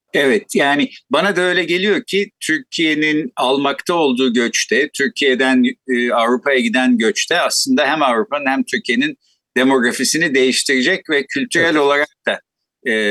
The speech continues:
Speaker 1: değişikliklere yol açacak önümüzdeki on yıllarda. Bunu
Speaker 2: Evet.
Speaker 1: şimdiden belki hakkıyla
Speaker 2: Evet.
Speaker 1: göremiyoruz ama, e, bir şeyler olacağı kesin. E,
Speaker 2: Evet. Evet.
Speaker 1: peki daha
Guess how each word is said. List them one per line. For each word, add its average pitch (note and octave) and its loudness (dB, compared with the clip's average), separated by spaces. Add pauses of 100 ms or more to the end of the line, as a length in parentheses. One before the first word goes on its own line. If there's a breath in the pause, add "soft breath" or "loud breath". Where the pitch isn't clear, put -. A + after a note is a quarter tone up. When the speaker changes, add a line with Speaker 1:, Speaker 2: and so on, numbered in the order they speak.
(200)
Speaker 1:
değişikliklere A#2+ -2
yol A2+ 2
açacak A#2 -2
önümüzdeki A#2+ 0
on B2+ 2
yıllarda. A2 -2
Bunu C3 0
Speaker 2:
Evet. - -2
Speaker 1:
şimdiden D#3 -4
belki B2+ -2 (400)
hakkıyla D3 0
Speaker 2:
Evet. C#3+ 0
Speaker 1:
göremiyoruz C#3 0
ama, D#3 0
e, B2 -2
bir B2+ -4
şeyler C3 0
olacağı A#2 2
kesin. G3 -2 (420 soft breath)
E, - 2
Speaker 2:
Evet. C3+ 0 (420)
Evet. - -8 (120)
Speaker 1:
peki G3 0
daha G3+ 0